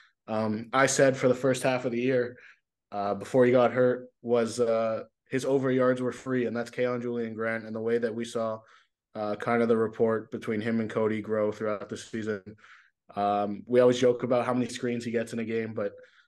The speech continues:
um, that's getting the ball out quick, and, and having Keon back is massive. Keon and Pio Lestage are probably the two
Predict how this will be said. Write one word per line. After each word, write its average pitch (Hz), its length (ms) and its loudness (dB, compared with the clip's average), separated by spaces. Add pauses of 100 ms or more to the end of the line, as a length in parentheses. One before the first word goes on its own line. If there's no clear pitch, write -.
(120)
um, 104 440 -6
that's 135 200 2
getting 139 200 4
the 131 40 0
ball 123 240 2
out 120 140 0
quick, 127 280 -2
and, 98 200 -4
and 107 160 -10
having 113 300 -4
Keon 110 340 -2
back 107 320 -4 (580)
is 92 400 -12
massive. 113 840 0 (400)
Keon 160 380 4
and 127 300 2
Pio 131 240 6
Lestage 120 340 2
are 113 60 0
probably 113 440 -2
the 117 100 -8
two 117 380 -2